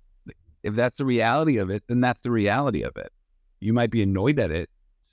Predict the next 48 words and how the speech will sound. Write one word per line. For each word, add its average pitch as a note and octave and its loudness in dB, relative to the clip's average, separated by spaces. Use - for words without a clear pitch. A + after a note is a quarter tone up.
Still - -12
doesn't A#2 0
change D3 0
it. A2 0
Jim A2+ -2
Rohn A2+ 0
talks G#2+ -2
about F#2+ 0
the F#2 0
idea F2+ 0
that F#2+ 0
if - -6
we G2 -2
start - -2
seeing C#3 0
things A#2+ -2
happen A#2 -2
and D#2 -4
we F#2+ -2
don't D3 -4
change, A#2 -4
then A2+ 0
that's A#2+ 4
going C#3+ -2
to C#3 -4
be C3+ -2
a A#2+ -2
big C#3 -4
problem. F#2+ 0
Like, G#2+ -6
if A2+ -6
you A#2+ -2
say, B2+ -2
like, C#3 -4
this A#2 -4
big A2+ -4
boulder, F#2 0
he G2+ -2
gives G#2+ -4
the A2 0
example, G2 0
if F#2 -4
you G#2 -2
have - -2
to, G2+ -2
this A2 -4
big C3 -2
boulder A#2+ -2